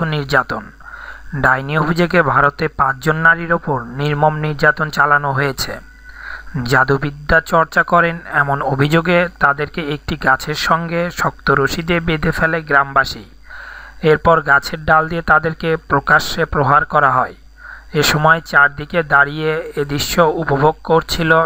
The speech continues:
শতাধিক মানুষ। তারা কেউ ওই নারীদের সহায়তায় এগিয়ে আসেননি।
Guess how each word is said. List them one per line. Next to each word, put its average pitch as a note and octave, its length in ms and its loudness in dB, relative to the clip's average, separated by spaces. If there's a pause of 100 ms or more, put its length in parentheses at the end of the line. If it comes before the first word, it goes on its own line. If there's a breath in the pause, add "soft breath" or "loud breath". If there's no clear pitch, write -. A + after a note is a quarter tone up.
(120)
শতাধিক C#3+ 440 0 (140)
মানুষ। C3+ 260 0 (600 soft breath)
তারা D3 180 4 (120)
কেউ E3 160 -2 (120)
ওই D#3+ 80 2 (120)
নারীদের D3 420 0 (120)
সহায়তায় D#3+ 560 2 (160)
এগিয়ে C#3+ 320 2
আসেননি। C#3+ 420 -10